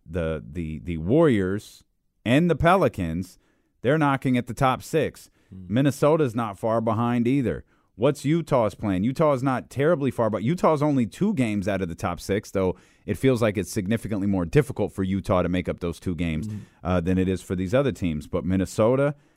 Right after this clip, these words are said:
Speaker 1: New Orleans, and Golden State are all positioned to move into that top six. And I, I, you know, I don't, I don't wanna be overdramatic, but tonight's game matters. You gotta beat the Houston Rockets.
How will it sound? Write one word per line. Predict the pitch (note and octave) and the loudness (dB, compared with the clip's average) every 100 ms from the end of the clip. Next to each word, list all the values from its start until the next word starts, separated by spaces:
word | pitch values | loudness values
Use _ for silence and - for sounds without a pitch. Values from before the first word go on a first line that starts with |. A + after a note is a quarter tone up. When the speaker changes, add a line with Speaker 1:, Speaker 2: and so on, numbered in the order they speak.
| _ _ | _ _
Speaker 1:
New | F2 F2+ | -6 0
Orleans, | G#2 C3+ C#3 C#3 D3 - | 4 6 6 2 -2 -8
and | G2+ F#2 | -8 -4
Golden | G#2+ B2 B2 | 0 0 0
State | B2 - D3 C#3 - | -4 -2 -2 -2 -4
are | F#2+ F#2 | -4 0
all | G2+ A#2+ | 0 0
positioned | A2+ A#2 G2 B2+ A#2+ F#2 F2 F#2 - | 0 -2 -2 -4 -2 -4 -4 -4 -6
to | G2+ F#2+ F#2 F2+ F2 - _ _ _ _ | -2 -2 0 -2 -4 -8 _ _ _ _
move | F2+ A2+ B2 | 2 4 4
into | B2 A#2 | 2 2
that | A#2 G#2 | 0 -2
top | B2+ B2 B2 | -4 -4 -4
six. | - D#3+ A2+ - | -2 -2 -2 -8
And | A#2 | -4
I, | A2+ G#2+ - | -4 -6 -12
I, | G2+ - - _ _ _ _ _ _ | -14 -14 -20 _ _ _ _ _ _
you | - | -12
know, | C#3 | -6
I | A#2+ B2+ | -2 0
don't, | D3+ C#3+ C#3 | 2 2 2
I | B2+ | 0
don't | C#3+ D3 B2+ A2 | 2 2 2 2
wanna | B2 | 0
be | B2 | 2
overdramatic, | B2 D#3 D#3 D3+ G#3+ B3+ F2+ - _ _ _ _ _ _ _ | 4 2 2 2 4 4 2 -8 _ _ _ _ _ _ _
but | G#2+ C#3+ C3+ A#2+ _ _ _ _ | -2 2 2 0 _ _ _ _
tonight's | - D3 G#3+ A#3 | 0 2 4 2
game | - A#3 A3 | 2 2 4
matters. | A3+ D#3+ E2+ C#2 - - | 4 2 0 -10 -20 -10
You | C3 | 0
gotta | D#3+ A3 | 4 4
beat | G3+ G#3+ | 4 0
the | F#3 | 0
Houston | F3+ F#3 F#3+ | -2 0 0
Rockets. | F#3+ F#3 D#3 E2 - - | 2 2 0 -8 -14 -20